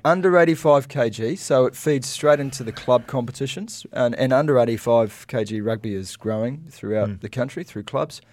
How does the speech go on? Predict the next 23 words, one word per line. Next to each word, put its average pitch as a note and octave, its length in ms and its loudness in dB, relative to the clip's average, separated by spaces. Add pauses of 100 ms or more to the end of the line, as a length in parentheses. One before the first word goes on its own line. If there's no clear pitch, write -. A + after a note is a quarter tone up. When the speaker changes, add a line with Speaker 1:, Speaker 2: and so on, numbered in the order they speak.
(380)
Speaker 1:
So F#3+ 220 2
if - 220 0
you're A#3+ 160 4
open C3 260 2
weight, F3+ 240 0 (640)
you F3 120 -6
can D#3 80 -4
go B2+ 160 2
through B2 220 -4
the A2 140 0
open B2+ 240 0
weight A#2 180 -2
system A2+ 340 -10
at G#2 60 -10
schools C3 420 -4
and A2 80 -14
straight A2+ 240 -2
into G#2 220 -8
under G2+ 140 -6
twenties A#2+ 360 -6
at G#2 60 -12
club A#2+ 260 -4
level, D3 300 -6